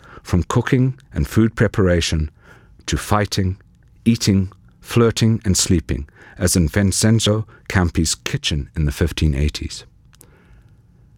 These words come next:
Missing from Campi's detailed painting, however, is any depiction of a bucket, sink, or soap for hand washing and cleaning the utensils, knives, or tables. The provision and frequent use of such cleaning materials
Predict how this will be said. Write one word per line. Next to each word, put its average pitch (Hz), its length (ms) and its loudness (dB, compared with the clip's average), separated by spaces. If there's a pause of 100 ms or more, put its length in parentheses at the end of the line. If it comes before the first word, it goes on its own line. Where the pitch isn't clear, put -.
Missing 123 360 2
from 82 200 0
Campi's 78 520 -2
detailed 69 480 -2
painting, - 480 -4
however, 60 460 -4 (440)
is - 200 -2 (140)
any 156 260 2
depiction 98 500 0
of 78 100 0
a 71 60 0
bucket, - 480 -4
sink, - 480 0 (140)
or 76 100 -2
soap - 400 0
for - 200 -4
hand 135 340 2
washing 76 480 -2 (200)
and 87 200 -2
cleaning 120 360 4
the 80 80 2
utensils, 80 800 -2
knives, 90 540 2
or 80 100 -6
tables. 71 640 -4 (640)
The 117 120 2
provision 147 540 0
and 98 160 0
frequent 139 440 -2
use 117 300 2
of 80 100 -4
such - 320 -4
cleaning 80 320 2
materials 71 520 -2